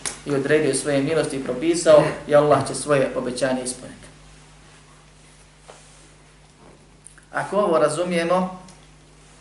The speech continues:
onda će nam biti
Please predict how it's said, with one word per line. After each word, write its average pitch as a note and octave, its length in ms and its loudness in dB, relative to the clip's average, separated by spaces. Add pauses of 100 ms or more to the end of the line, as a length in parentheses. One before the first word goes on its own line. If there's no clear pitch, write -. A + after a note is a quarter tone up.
(1500)
onda D3+ 300 4
će D#3+ 120 -4
nam D3+ 180 -2
biti E3 500 -2